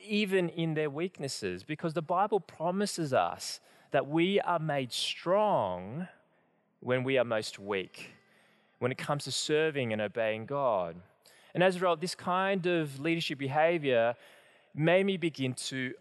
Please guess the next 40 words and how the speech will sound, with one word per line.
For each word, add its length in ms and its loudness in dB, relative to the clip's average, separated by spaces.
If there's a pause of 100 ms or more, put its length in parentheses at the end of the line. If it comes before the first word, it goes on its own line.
overfunction, 800 0 (340)
which 160 -8
is, 100 -4
I, 260 4
I 60 2
think, 180 -2
a 60 4
helpful 320 -2
psychological 840 -2
term, 600 -2
which 180 -10
means 280 -2
to 100 -6
take 360 -2
on 160 0 (120)
other 280 0
people's 520 -10
responsibilities, 1120 -8 (340)
take 220 0
on 140 0
other 260 0
roles 500 0
and 140 -6
tasks 800 -2 (100)
out 120 2
of 100 -2
a 60 0
desire 400 -4
to 100 -10
be 140 -4
gracious 680 -4
and 120 -14
compassionate. 680 -6 (840)
And 120 4
there 140 6
are 100 0
seasons 880 -2
where 220 0
that 240 0
it's, 320 -8